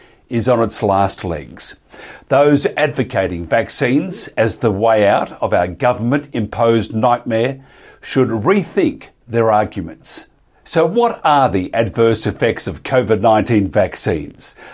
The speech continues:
Doctor Dolores Cahill is an expert in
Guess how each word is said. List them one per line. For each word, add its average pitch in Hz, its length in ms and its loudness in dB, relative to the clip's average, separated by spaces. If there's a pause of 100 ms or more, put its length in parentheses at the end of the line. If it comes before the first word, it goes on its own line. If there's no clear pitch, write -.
(160)
Doctor 113 320 -2
Dolores 120 540 2
Cahill 123 680 0 (300)
is 110 160 -4
an 131 80 2
expert 135 640 2
in 117 260 0